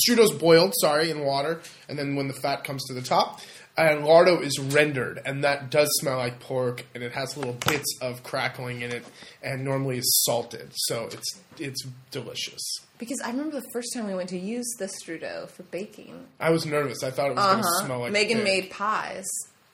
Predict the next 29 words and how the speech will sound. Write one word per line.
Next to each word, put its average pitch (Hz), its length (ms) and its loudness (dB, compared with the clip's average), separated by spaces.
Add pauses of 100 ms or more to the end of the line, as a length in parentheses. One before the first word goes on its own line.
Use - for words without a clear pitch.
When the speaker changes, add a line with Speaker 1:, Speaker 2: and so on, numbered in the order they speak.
(200)
Speaker 1:
It - 40 -2
Speaker 2:
Oh, 190 60 -2
Speaker 1:
doesn't. - 420 -2
Speaker 2:
it - 80 6
Speaker 1:
It's - 100 0
Speaker 2:
doesn't. 175 340 6
We 139 180 6
had 190 120 10
to 180 60 2
Speaker 1:
delicious. - 260 -2
Speaker 2:
eat. - 140 -8
Speaker 1:
But 196 100 10
anyway, 220 320 10
they're, 190 300 8
they're 180 120 6 (140)
fried 196 380 8
in 165 100 -2
strudel 156 680 4 (100)
and, 143 300 2
um, 135 480 -2 (300)
probably 190 340 8
not 208 240 6
great 165 320 4
for 151 160 0
you. 147 200 0 (160)
Speaker 2:
No, 427 200 0
but 349 160 -2
they 302 160 -2
all 269 120 2